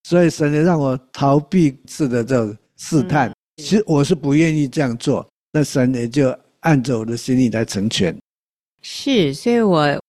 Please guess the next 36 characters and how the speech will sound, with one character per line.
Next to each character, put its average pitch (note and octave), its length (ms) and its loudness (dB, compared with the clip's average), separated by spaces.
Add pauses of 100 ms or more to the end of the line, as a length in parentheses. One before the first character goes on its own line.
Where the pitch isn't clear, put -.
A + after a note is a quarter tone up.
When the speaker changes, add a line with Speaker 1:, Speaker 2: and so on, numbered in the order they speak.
Speaker 2:
真 C4+ 160 -2
的 B3+ 100 0
看 G#3+ 240 -2
到 F#3 140 2
说， F#3 200 2
在 F3+ 200 2
我 D#3 80 2
们 D3 120 0
日 F3+ 140 2
常 D3+ 260 -2
生 F3 300 0
活 D#3 160 2
里 D3 160 -2
面， D#3 240 0 (260)
我 E3 140 2
们 D#3+ 320 0 (240)
常 G3 300 0
常 F#3 280 -2
会 F3+ 360 0
遇 F3+ 200 0 (140)
到 D3 320 0 (320)
环 D#3+ 380 0
境 F#3 340 -2
上 D#3+ 420 -2
好 E3+ 200 -2
像 G#3+ 180 0
我 F3 60 2
们 C#3 180 -2
不 F3+ 120 -2
能 D3 260 0
掌 D3 240 -4
握 D3+ 180 2
的 - 160 -4
事， - 380 -4 (440)
所 - 240 -4
以 E3+ 460 0